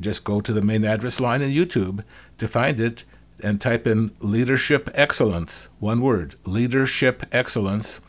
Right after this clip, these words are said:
and you will find his YouTube page. And I advise you and encourage you to subscribe to it. Greg, we have really appreciated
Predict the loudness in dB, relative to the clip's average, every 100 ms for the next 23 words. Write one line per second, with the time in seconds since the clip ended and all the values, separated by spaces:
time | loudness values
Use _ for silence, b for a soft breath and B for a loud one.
0 | B B B B -20 -6 -2 0 0 -2
1 | -4 -16 -20 -10 -2 0 0 0 -2 -2
2 | -2 -2 -2 -4 -8 -4 -4 -2 -2 -2
3 | 0 0 0 -2 -10 B B -10 -4 -2
4 | -2 -2 -2 -2 -2 0 0 -2 0 0
5 | 2 0 0 -2 0 0 0 0 0 0
6 | 0 -2 -2 -4 0 2 2 -2 -6 -6
7 | -6 -6 -2 0 2 2 2 2 0 -2
8 | -2 -2 -2 -6